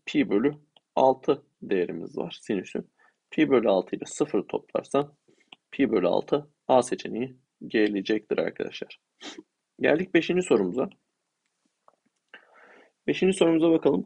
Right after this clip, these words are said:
Cos x küçük eşittir. Cos küp x küçüktür. Cos kare x eşitsizliğini sağlayan x değerlerinin bulunduğu en geniş aralık aşağıdakilerden hangisidir diye sorulmuş. Şimdi arkadaşlar,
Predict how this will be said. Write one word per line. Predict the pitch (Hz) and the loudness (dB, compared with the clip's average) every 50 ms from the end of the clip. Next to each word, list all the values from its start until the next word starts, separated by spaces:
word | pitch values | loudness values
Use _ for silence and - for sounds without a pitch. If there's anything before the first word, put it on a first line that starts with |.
| - - | -2 -2
Cos | 139 147 - - | -2 0 0 -2
x | 175 - - - - - | -4 -4 -6 -12 -14 -16
küçük | - - - - - - | -12 -10 -8 -6 0 2
eşittir. | 156 139 - - - - _ - 156 - - - - | 2 2 2 0 -8 -6 _ -6 -6 -6 -8 -4 0
Cos | - 160 - - - | 0 0 0 -2 -8
küp | - - - - | -16 -16 -12 -10
x | 160 151 - - - - - | -10 -10 -10 -14 -20 -20 -18
küçüktür. | - - - - - - 170 - - _ - - - - | -14 -14 -12 -8 -6 -6 -6 -6 -8 _ -8 -8 -8 -4
Cos | - - 143 156 151 | 0 0 0 0 0
kare | - - - 135 131 147 | -4 -4 0 2 4 6
x | 147 - - - | 4 4 4 0
eşitsizliğini | - 123 127 - 127 - - - 127 120 123 135 143 143 139 | 0 0 0 -2 -4 -4 -4 -6 -4 -2 0 0 0 0 -2
sağlayan | - - 98 98 95 92 101 | -2 -2 0 0 2 2 0
x | 135 139 - - | -2 -4 -4 0
değerlerinin | 107 101 95 85 80 87 104 113 | 2 2 2 2 2 -2 -2 0
bulunduğu | 127 131 123 107 95 92 - - | 0 2 2 2 0 0 0 0
en | 123 143 | 2 2
geniş | 131 107 98 101 127 - - - | 2 2 0 0 -2 -2 -4 -2
aralık | - 107 104 117 135 - | 0 0 0 0 -2 -4
aşağıdakilerden | - 123 110 - 110 110 - - - - - 113 131 135 135 _ - | -6 -6 -4 -2 -2 0 0 -2 -4 -4 -6 -4 -4 -4 -6 _ -6
hangisidir | 127 123 123 117 - - - - 120 - - | -4 -4 -4 -4 -6 -10 -16 -14 -14 -12 -8
diye | 107 113 139 | -6 -6 -6
sorulmuş. | - - 107 101 92 90 - - - - - _ _ - - - - - - - _ _ | -4 -2 -2 -2 -2 -2 -6 -14 -18 -18 -20 _ _ -20 -20 -20 -20 -20 -20 -20 _ _
Şimdi | - - 156 170 170 | -8 -4 -2 -2 -2
arkadaşlar, | 165 160 - 185 165 - - - - - - | -2 0 2 4 4 4 2 0 -6 -6 -10